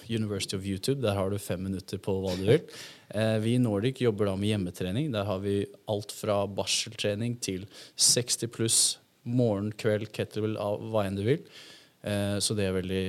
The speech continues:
Speaker 1: mulig. Hvis ikke du vil komme, <laughs> teste CrossFit, som vi holder på med, hvor du kommer til en instruktør som guider deg gjennom,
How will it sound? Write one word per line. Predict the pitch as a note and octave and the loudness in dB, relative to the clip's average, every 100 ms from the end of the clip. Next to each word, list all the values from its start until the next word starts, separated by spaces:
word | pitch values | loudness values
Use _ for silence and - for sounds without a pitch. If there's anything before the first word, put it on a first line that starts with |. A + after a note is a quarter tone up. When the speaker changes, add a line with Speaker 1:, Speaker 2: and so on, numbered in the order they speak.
| F#2+ F#2 - | -2 -6 -6
Speaker 1:
mulig. | G#2 G2 G2+ G3 F3+ - - | -2 0 2 2 0 -14 -12
Hvis | B2+ C#3 C#3 | -2 0 0
ikke | - A#2+ | -2 -2
du | B2 A#2 | 0 0
vil | A2+ A2 | -2 -4
komme, | - A2+ F#2 G2 G2+ - - | 0 0 2 -2 -2 -6 -2
<laughs> | A2 A#2+ A#2 A2 | 2 2 4 4
teste | A#2 G#2 G#2 | 2 0 -2
CrossFit, | - F2+ B2+ A#2+ | -2 -2 0 0
som | G#2 G2 | 0 -2
vi | G2 F#2 | -2 -4
holder | F2 | -6
på | F#2+ G#2 | -4 -4
med, | D3 - - _ | -6 -10 -20 _
hvor | A2+ A2+ | -2 0
du | |
kommer | G#2+ G2+ G#2+ | 0 0 0
til | G#2 | -2
en | |
instruktør | G#2 - G#2 - G#2+ | 0 -2 -4 0 0
som | - A2 A2 | 0 -2 0
guider | G2 F#2 G2+ | 0 0 0
deg | G2 | 0
gjennom, | F2+ G2 | -2 -4